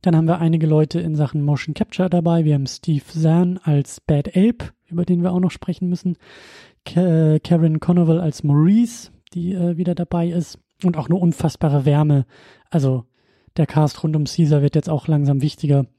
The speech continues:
Und Maurice, äh, kriegt auch eine richtig schöne, wichtige Rolle und ist da so ein bisschen die begleitende,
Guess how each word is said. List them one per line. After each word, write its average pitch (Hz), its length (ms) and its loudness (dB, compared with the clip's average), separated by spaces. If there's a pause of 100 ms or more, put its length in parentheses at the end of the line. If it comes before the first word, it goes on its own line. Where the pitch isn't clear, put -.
(840)
Und 160 160 -2
Maurice, 139 520 0
äh, 147 140 0
kriegt - 240 -12
auch 156 140 -8
eine 151 120 -2
richtig - 440 -6 (440)
schöne, 147 760 0
wichtige 139 400 -2
Rolle 139 440 0
und 135 160 -8
ist - 180 -12
da 147 60 -2
so 131 80 -2
ein 139 60 -4
bisschen 131 340 -8
die 123 280 -6 (1040)
begleitende, 143 1160 0